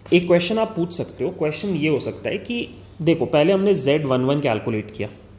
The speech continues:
फिर हमने उसको नॉर्मलाइज किया। नॉर्मलाइज करने का मतलब है कि हम उसके मीन को लेके आए ज़ीरो पे, स्टैंडर्ड डेविएशन को लेके आए वन पे। In a way आपका डेटा अगर कुछ ऐसा था, अगर आपका डेटा कुछ ऐसा था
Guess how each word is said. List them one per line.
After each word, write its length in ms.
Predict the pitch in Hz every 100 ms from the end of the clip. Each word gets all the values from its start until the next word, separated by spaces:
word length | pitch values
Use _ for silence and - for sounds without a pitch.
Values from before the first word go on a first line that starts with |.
| - - - - -
फिर 180 | - 247
हमने 180 | 247 247
उसको 240 | 240 -
नॉर्मलाइज 680 | 247 147 120 131 143 147 147
किया। 200 | - 104 - -
नॉर्मलाइज 520 | 139 151 170 190 208
करने 260 | 202 180 170
का 100 | 170
मतलब 360 | 151 - 127 113
है 120 | 131
कि 140 | -
हम 500 | 175 165 185 190 - -
उसके 260 | 151 -
मीन 360 | 180 139 135 151
को 120 | 147
लेके 320 | 160 127 - 127
आए 160 | 131
ज़ीरो 320 | 127 117 113 123
पे, 180 | 131 147
स्टैंडर्ड 380 | 147 120 127
डेविएशन 400 | 131 123 127 135
को 120 | 127 139
लेके 260 | 113 -
आए 100 | 131
वन 220 | 120 110
पे। 220 | 107 190 208
In 120 | 139
a 80 | 151 147
way 140 | 139 - - - - - - -
आपका 260 | 131 - 147
डेटा 320 | 127 127 147
अगर 160 | 143
कुछ 260 | 143 151 -
ऐसा 280 | 117 117 156
था, 160 | 151 98 - - - - - - - - - -
अगर 160 | 120 123
आपका 260 | 127 127 131
डेटा 240 | 123 135
कुछ 180 | 147 139
ऐसा 240 | 110 147
था 160 | 147 127